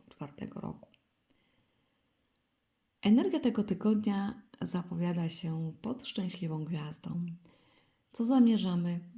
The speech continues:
to osiągniemy. Tydzień, który powinien nas równoważyć, a my powinniśmy równoważyć wszystko w naszym życiu.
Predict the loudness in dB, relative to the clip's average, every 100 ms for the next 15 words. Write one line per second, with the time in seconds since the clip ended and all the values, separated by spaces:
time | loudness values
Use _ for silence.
0 | -12 -12 -6 -6 -4 -2 -2 0 -2 -2
1 | -4 -6 -8 _ _ _ _ _ _ _
2 | _ _ -2 4 4 4 0 2 0 0
3 | -4 -4 -2 -2 -2 -4 -4 0 0 0
4 | 0 0 -4 0 -2 0 -2 0 0 0
5 | -2 -4 2 2 2 -2 0 4 4 2
6 | -4 -2 -4 -4 -4 -6 -10 -8 -8 -8
7 | -8 -8 -6 -4 -4 -4 -6 -8 -12